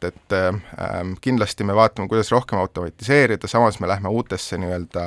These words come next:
me peame nii-öelda, me kasvame, meil on uued regioonid tulemas, ka selle aasta plaanides on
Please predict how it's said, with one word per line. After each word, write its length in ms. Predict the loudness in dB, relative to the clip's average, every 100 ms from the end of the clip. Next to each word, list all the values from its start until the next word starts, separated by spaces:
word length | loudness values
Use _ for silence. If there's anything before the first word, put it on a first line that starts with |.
| -6
me 100 | -2
peame 220 | 0 0 -2 -4 -8
nii-öelda, 300 | -8 -6 -8
me 80 | -2
kasvame, 540 | 4 4 2 0 2 0 -2
meil 140 | -6 -4
on 80 | -2
uued 400 | 0 -2 -2 -4 -4
regioonid 640 | -4 4 8 8 6 2 0
tulemas, 580 | 4 6 6 2 -2 -4
ka 120 | -6 0
selle 220 | 4 6
aasta 240 | 4 0 2
plaanides 540 | 4 4 2 -6 -4
on 240 | -2 -2